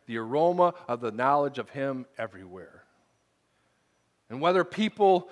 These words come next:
find the aroma to be a pleasing reassurance of their salvation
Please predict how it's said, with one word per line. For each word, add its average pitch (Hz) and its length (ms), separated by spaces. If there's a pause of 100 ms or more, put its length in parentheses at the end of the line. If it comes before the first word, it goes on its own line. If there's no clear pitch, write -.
(120)
find 190 280
the 180 60
aroma 175 400
to 160 100
be 160 340 (140)
a 131 80
pleasing 233 560
reassurance 202 720
of 131 160
their 208 240
salvation 156 840